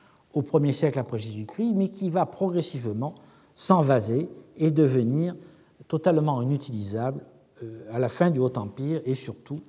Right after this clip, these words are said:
au cours de l'Antiquité tardive. La première de ces zones est donc située au nord-est de la cité, donc dans,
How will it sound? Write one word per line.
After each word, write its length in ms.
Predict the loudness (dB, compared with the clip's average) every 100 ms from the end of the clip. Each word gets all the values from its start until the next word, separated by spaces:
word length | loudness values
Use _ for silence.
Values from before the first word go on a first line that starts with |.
| _
au 60 | -8
cours 320 | -6 -6 -6
de 60 | -4
l'Antiquité 500 | -6 -8 -10 -8 -8
tardive. 300 | -10 -16 -20 _ _ _ _ _ _ _ _ _ _ _ _ _ _ -20 _ _ _ _ _
La 100 | -2
première 460 | 2 4 4 4 4
de 160 | 4
ces 200 | 4 2
zones 280 | 2 4 4
est 120 | 2
donc 200 | 2 2
située 360 | 0 -8 -2 0
au 120 | 2
nord-est 580 | 4 4 4 2 -2 -4
de 60 | -4
la 80 |
cité, 400 | -4 -6 -14 -18 -20 _ _ _ _ _ _ _ _ _ _ _ _ -8
donc 240 | -6 -6 -10 -18 -12
dans, 140 | -12